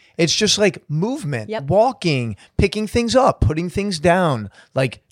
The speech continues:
Speaker 1: doing errands. The, like, those are the things, I guess, functional exercise has become, like, a trendy thing in the
Speaker 2: Yeah.
Speaker 1: fitness industry.
Speaker 2: And mindful movement, like, those two are kind of, like, yeah.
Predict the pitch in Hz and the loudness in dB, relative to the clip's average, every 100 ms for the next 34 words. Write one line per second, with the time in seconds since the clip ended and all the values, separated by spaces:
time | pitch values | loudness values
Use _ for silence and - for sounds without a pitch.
0 | 117 123 123 147 - 160 196 185 135 104 | -6 -2 0 0 0 0 2 2 0 -4
1 | - - _ _ - 131 165 - 143 - | -10 -14 _ _ -10 -6 -6 -4 -4 -6
2 | - _ - 123 156 185 180 202 175 - | -14 _ -12 2 4 4 4 2 0 0
3 | 151 156 196 165 - _ _ _ _ _ | -4 -2 -4 -8 -12 _ _ _ _ _
4 | 139 143 147 - - _ - 160 151 - | 0 2 0 -2 -10 _ -2 0 2 2
5 | - 165 151 123 120 - 143 156 170 175 | 2 4 2 0 -6 -6 -2 2 2 2
6 | 135 110 131 135 131 131 - - - 117 | -4 -6 -6 -4 -4 -4 -4 -6 -6 -4
7 | 131 127 113 120 127 101 151 113 131 165 | -6 -6 -6 -6 -6 -4 -6 -6 -6 -4
8 | 165 196 254 226 220 - 202 185 175 214 | -2 0 2 4 2 2 4 6 6 4
9 | 240 - 185 - 185 - 208 175 - 185 | 2 -2 -4 -2 -4 -4 -6 -6 -6 -8
10 | 170 175 170 - 185 | -6 -6 -6 -8 -14